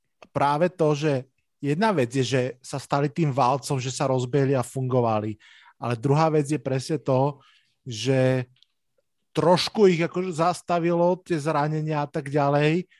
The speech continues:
pochopiteľne, ale minimálne od momentu, keď sa vrátil A J Brown, tak sa ten válec zase ako tak nejak rozbehol a, e, ono to asi aj ide za tým coaching staffom, však, ehm,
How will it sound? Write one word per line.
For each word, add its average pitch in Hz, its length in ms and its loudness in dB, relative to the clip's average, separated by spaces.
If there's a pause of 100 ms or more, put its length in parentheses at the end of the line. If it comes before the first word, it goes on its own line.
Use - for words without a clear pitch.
(160)
pochopiteľne, 143 1040 -2 (400)
ale 131 200 -4
minimálne 151 440 0
od 139 80 0
momentu, 147 320 -4
keď 143 160 -6
sa 147 160 -2
vrátil 131 320 -2
A 156 160 -10
J 139 240 -2
Brown, 127 480 -4 (320)
tak 135 200 -12
sa 147 80 -6
ten 139 160 -6
válec 131 360 -2
zase 135 520 -6
ako 135 320 -8
tak 143 260 -4
nejak 143 220 -6
rozbehol 131 760 -2
a, 123 320 -10 (540)
e, 127 100 -10
ono 131 400 -2
to 156 140 0
asi 156 180 -6
aj 143 140 0
ide 147 240 -2
za 135 160 0
tým 143 180 -6
coaching 139 480 -4
staffom, 143 400 -6
však, 135 240 -6 (640)
ehm, 131 720 -2